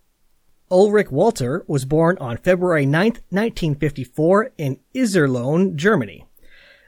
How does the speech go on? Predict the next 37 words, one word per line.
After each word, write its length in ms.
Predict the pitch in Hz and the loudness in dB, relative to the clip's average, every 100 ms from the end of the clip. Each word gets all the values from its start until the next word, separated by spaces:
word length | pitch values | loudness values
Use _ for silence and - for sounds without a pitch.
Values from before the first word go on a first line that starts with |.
| _ | _
In 160 | 175 160 | -2 0
the 160 | 151 170 | 0 2
early 180 | 214 | 2
nineteen 300 | 165 165 151 | 2 0 -4
seventies, 520 | 123 254 196 139 214 - | -2 0 0 -2 -4 -6
he 200 | - 151 | -6 -4
served 340 | - 208 160 | -2 -2 -2
with 140 | 160 | -4
the 140 | 143 123 | -4 -8
German 380 | 117 147 196 165 | -4 0 0 0
Army 360 | 190 170 120 | 0 -2 -2
before 320 | 170 147 156 139 | -6 -6 -2 -2
attending 380 | - 185 190 | -2 -2 0
the 80 | 131 | -2
University 600 | 113 190 170 180 170 151 | -2 -2 0 -2 -2 -6
at 120 | 131 | -6
Cologne 500 | - 131 233 143 170 | -6 -2 0 0 0
to 80 | 196 | -4
study 300 | - 143 143 | -6 -6 -6
physics, 480 | 143 285 95 - - _ - | -2 -2 -2 -10 -12 _ -10
earning 180 | 123 | -10
his 140 | 117 113 | -8 -2
doctorate 460 | 185 202 214 220 214 | -2 0 -2 -2 -4
in 140 | 110 | -10
solid-state 580 | - 185 175 - - - | -2 0 0 0 -4 -4
physics 320 | 120 143 - | -6 -6 -6
in 180 | - 160 | -4 -2
nineteen 300 | 120 - 131 | -2 -4 -6
eighty-five. 560 | 110 110 208 175 - - - - - - _ _ _ | -6 -4 -4 -4 -8 -16 -18 -20 -20 -20 _ _ _
He 80 | - | -4
was 140 | 147 | -2
nominated 480 | 143 170 185 190 196 | 0 2 2 2 2
as 140 | 151 117 | -2 -10
a 40 | |
German 360 | 104 170 180 156 | -6 -2 -2 -2
science 380 | 196 208 208 | -4 -4 -4
astronaut 460 | 202 196 202 196 | -6 -6 -2 0